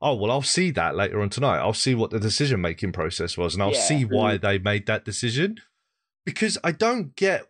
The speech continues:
Speaker 1: why football as a sport feels, and referees, officials within football feel that their job shouldn't be scrutinised. I don't, like, they scrutinise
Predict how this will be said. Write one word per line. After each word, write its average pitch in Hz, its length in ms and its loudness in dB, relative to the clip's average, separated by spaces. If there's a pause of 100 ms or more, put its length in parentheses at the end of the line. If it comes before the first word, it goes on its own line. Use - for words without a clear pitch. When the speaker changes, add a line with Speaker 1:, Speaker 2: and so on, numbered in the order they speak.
(120)
Speaker 1:
why 151 540 2 (500)
football 127 760 0
as 120 180 0
a 120 60 -4
sport 101 580 2 (100)
feels, 156 920 2 (440)
and 175 220 2
referees, 190 600 2
officials 139 560 0
within 175 320 2
football 98 480 -2
feel 127 760 0 (300)
that 143 180 0
their 170 160 4
job 131 580 2 (240)
shouldn't 151 440 -2
be 147 120 0
scrutinised. 85 880 -4 (360)
I 135 40 -2
don't, 190 480 0 (960)
like, 160 260 -2
they 208 120 2
scrutinise 196 880 2